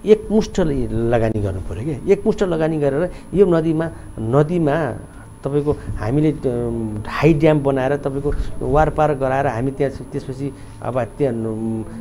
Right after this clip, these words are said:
त्यहाँ हामी, उम्, जस्तो राप्तीमा अहिले, अ, जस्तो तपाईँको नारायणीमा चलाइरहेको छ, होइन? बोटहरू चलाइरहेको छ नि त।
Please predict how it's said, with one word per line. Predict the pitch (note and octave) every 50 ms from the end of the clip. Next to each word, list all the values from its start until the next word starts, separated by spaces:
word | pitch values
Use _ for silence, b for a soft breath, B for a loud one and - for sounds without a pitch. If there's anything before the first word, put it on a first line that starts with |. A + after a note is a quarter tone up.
| B B -
त्यहाँ | - D3 D3 B2+
हामी, | A#2+ A#2+ C3+ C3+
उम्, | - - - A2+ A2 G#2+ G#2+ G#2+ G#2+ A2 A2 G#2+ G#2+ G#2+ G#2 G#2 G2+ G2 G2 G2 G2 G2 F#2+
जस्तो | B2 A#2+ C3+ C#3+ B2+ A2+
राप्तीमा | B2 C3+ C3+ C#3 - D#3 D3 D3 C#3+
अहिले, | C#3 C3+ C3+ C3+
अ, | A#2 A2+ A#2 A#2+ A#2
जस्तो | A#2 A2+ - C#3+ C3+
तपाईँको | A#2 C#3 C3 C3 B2+ C3 B2+ A#2 G#2+ G#2+ G#2+ G#2 G#2 G#2 G#2 G#2 A2 A2 A2
नारायणीमा | A2+ B2+ C#3 C#3+ D3 D3 D3 D3 C#3+
चलाइरहेको | C#3+ - C3 C3 C3+ C3 C3 B2+ B2 A#2 A2+
छ, | - - - - - - -
होइन? | G#2+ B2 D#3+ D#3 C#3 - - - - - - - - - - A#2
बोटहरू | A2 B2 C3+ C3+ C3+ B2+ B2
चलाइरहेको | A#2 - B2+ A#2+ A#2+ A2+ A2+ A2 G#2+ A2+
छ |
नि | D3 C#3
त। | A#2+ G#2+ F2+